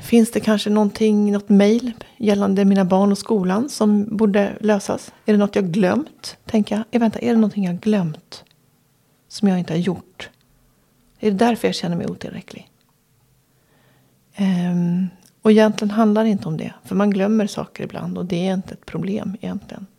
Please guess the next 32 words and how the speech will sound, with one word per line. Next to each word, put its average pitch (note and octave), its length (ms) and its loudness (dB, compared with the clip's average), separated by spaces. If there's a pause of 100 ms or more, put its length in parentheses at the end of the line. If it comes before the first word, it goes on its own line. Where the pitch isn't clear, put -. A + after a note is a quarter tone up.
(680)
Utan G3 180 0
det, G#3 220 0
jag G3+ 220 0
försöker G#3+ 420 -2
rå G#3 200 4
bot A3+ 480 -2
på - 140 -4
den F#3 140 2
här F3 100 -2
känslan, G3 680 -4 (100)
på G#3 120 -2
den G3 140 4
här F#3 240 -2 (440)
otåligheten G#3 1200 0
av F3+ 400 -6 (680)
att F#3+ 140 -8
gå G3 160 4
runt A3 380 2
med G#3 140 0
känslan F3+ 540 -4
av D#3+ 200 -6
att - 100 -10
det E3+ 80 -6
är E3+ 40 -4
någonting E3 340 -6
jag E3+ 100 -10
ska - 160 -10
lösa E3+ 440 -6
som - 180 -10
jag E3+ 60 -8
inte - 160 -12
vet F3 540 -10